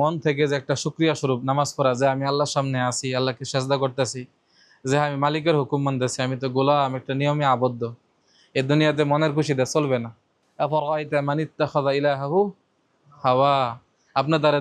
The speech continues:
দেখছেন যে মনরে মাবুদ বানাইছে। মনে কে, মন আমার খুশি আছে কিনা এটা নজর দেওয়াই যাবে না। তাহলে আপনি কোথাও টিকতে পারবেন না, কোনো প্রতিষ্ঠানে টিকতে পারবেন না, কোনো কাজে টিকতে পারবেন না। যদি মনের সন্তুষ্টি নিয়ে যে ব্যক্তি চলে, মনকে খুশি করতে যে ব্যক্তি চায়, একসময় সে মনের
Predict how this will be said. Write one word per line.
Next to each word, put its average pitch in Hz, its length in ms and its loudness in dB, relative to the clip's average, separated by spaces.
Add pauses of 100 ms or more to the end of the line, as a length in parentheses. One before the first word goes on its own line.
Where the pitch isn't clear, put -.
দেখছেন 156 340 2
যে 139 60 2 (100)
মনরে 139 320 2
মাবুদ 135 280 2
বানাইছে। 139 360 0 (360)
মনে 165 260 0
কে, 180 80 2 (140)
মন 180 200 4
আমার 175 240 -2
খুশি 190 280 2
আছে 151 180 -4
কিনা 156 180 -2
এটা 151 180 0
নজর 175 180 0 (100)
দেওয়াই 165 300 4
যাবে 123 240 -4
না। 123 40 -14 (240)
তাহলে 165 240 -2
আপনি 170 140 -4 (100)
কোথাও 180 260 0
টিকতে 165 240 -2
পারবেন 147 320 0
না, 123 40 -14 (100)
কোনো 156 180 0
প্রতিষ্ঠানে 156 480 -2
টিকতে 156 240 -4
পারবেন 127 300 -2
না, 123 60 -16 (200)
কোনো 156 140 0 (100)
কাজে 151 300 0
টিকতে 147 260 -4
পারবেন 117 300 -2
না। 120 60 -18 (180)
যদি 147 140 0 (120)
মনের 160 340 0
সন্তুষ্টি 147 460 -2
নিয়ে 165 160 2 (320)
যে 143 160 0
ব্যক্তি 135 220 -6 (100)
চলে, 123 180 0 (160)
মনকে 147 340 -2
খুশি 151 240 -2
করতে 135 280 -2
যে 143 140 4
ব্যক্তি 135 220 -6 (100)
চায়, 135 240 2 (280)
একসময় 156 360 -2
সে 160 80 0 (100)
মনের 156 320 0